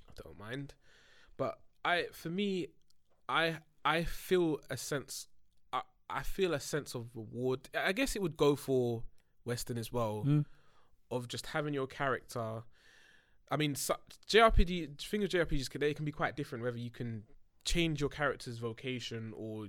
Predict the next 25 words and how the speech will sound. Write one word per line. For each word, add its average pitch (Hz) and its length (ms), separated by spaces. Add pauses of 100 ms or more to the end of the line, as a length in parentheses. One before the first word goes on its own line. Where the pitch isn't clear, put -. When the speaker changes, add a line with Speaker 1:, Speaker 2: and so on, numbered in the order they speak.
Speaker 1:
they're 107 160
stuck - 440
with 113 120
vocation 107 500
and 101 200
there's 101 140
a - 20
group 117 180
of 107 60
them. 101 100
But - 140
I 113 100
just 131 220 (200)
Speaker 2:
Yeah. 127 180 (100)
Speaker 1:
like 120 540
to 117 180
see 143 280
my 123 200
character 117 560 (100)
get - 220
stronger. 185 640 (100)
Speaker 2:
Yes, 143 400
yes, 123 100
yes. 117 120
Speaker 1:
Um, 123 560